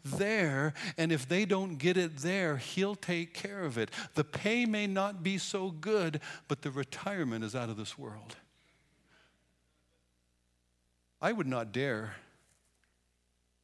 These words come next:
to complain about ministry pay because most of you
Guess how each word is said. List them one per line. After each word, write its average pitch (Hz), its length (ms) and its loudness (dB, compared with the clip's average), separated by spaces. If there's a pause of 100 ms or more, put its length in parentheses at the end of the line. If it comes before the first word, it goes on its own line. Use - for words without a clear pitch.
(380)
to 135 100 -2
complain 113 600 -4 (160)
about 123 260 -2
ministry 127 440 -2
pay 110 460 -6 (260)
because 127 260 -2
most 156 420 -4
of 160 140 -8
you 135 320 -4